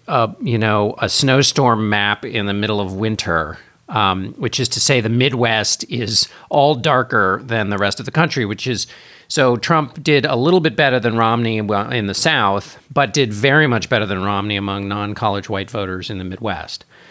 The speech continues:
And part of their theory is that they can grow that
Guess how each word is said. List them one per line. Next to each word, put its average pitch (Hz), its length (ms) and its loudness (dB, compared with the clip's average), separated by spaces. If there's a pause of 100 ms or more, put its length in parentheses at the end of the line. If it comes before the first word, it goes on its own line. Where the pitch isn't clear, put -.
(260)
And 107 540 0 (160)
part 160 220 0
of 127 100 0
their 113 160 4
theory 107 380 2
is 101 120 0
that 107 140 0
they 104 140 0
can 101 180 -4
grow 113 400 4
that 90 400 0